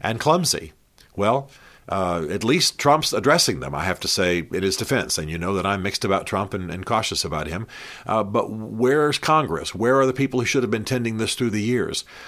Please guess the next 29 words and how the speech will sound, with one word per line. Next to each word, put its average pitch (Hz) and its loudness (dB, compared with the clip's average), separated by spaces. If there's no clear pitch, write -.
Uh, 90 -2
you 110 -6
know, 107 0
we, 123 0
we 123 0
have, 127 0
we 117 0
do 135 0
have 107 2
an 113 2
immigration 104 -2
crisis 117 0
on 95 -2
our 98 -2
southern 101 -2
border, 113 0
and 101 0
it 98 -2
needed 113 -2
to 123 -2
be 90 -2
tended, 92 -4
and 113 -4
we've 104 -4
known 113 0
about 90 0
it 90 -6
for 95 -2
years. 107 0